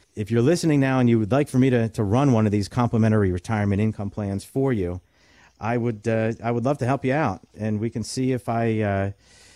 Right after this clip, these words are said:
can show you some techniques that might be able to get you on a better track or even show you a better strategy. And, uh, it's all complimentary.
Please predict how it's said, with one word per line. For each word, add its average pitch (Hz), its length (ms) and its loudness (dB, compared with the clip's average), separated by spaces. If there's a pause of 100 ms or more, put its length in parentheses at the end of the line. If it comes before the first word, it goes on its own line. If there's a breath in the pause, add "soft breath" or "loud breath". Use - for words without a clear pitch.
(240 soft breath)
can 104 220 0
show 131 180 -2
you 131 140 2
some 117 160 0
techniques 123 540 0
that 113 120 0
might 113 220 0
be 120 80 0
able 113 140 2
to 107 380 2
get 110 200 -4
you 117 80 0
on 117 100 2
a 107 60 0
better 113 240 0
track 123 420 -2
or 98 140 2
even 104 260 0
show 120 180 -4
you 117 300 0 (560 soft breath)
a 98 60 -6
better 120 240 2
strategy. 113 560 0 (320 soft breath)
And, 95 280 -4
uh, 85 220 -6 (220)
it's - 120 -16
all 104 140 -4
complimentary. 107 720 0